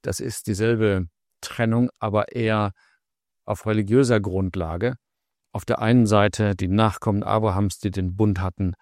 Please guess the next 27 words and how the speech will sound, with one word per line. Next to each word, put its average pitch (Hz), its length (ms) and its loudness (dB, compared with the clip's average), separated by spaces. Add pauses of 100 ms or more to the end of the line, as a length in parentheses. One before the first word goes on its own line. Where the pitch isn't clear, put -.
(460)
auf 92 160 -4
der - 160 -2
anderen 95 260 0
Seite 92 540 -2 (160)
die, 95 180 -4
die 90 140 -6
davon 92 360 -4
nichts - 460 -8
kannten. 92 540 -4 (960)
Oder 117 200 8
dann 101 220 4
wird 110 240 2
genannt 107 480 2 (600)
Barbar, 113 720 2 (160)
Skythe, 117 720 -2 (300)
Sklave, 101 720 0
Freier. 98 640 -4
Da 95 100 -8
kommt 123 180 -2
man 107 160 0
mehr 107 160 -2
zu 101 260 -2 (300)
kulturellen 120 600 2
Unterscheidungen 117 760 -2 (680)
und 104 180 -2
zu 107 340 0
sozialen 117 840 2